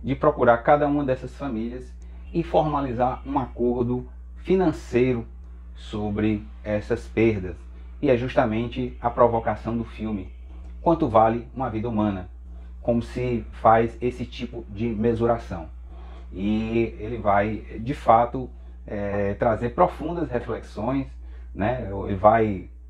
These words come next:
é, mexer em feridas muito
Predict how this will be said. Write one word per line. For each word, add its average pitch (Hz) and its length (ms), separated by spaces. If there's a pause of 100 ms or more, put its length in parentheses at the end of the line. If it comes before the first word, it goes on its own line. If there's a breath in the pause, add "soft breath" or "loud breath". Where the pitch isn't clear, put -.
(140)
é, 95 380
mexer 127 840 (260 loud breath)
em 135 140
feridas 123 460
muito 120 600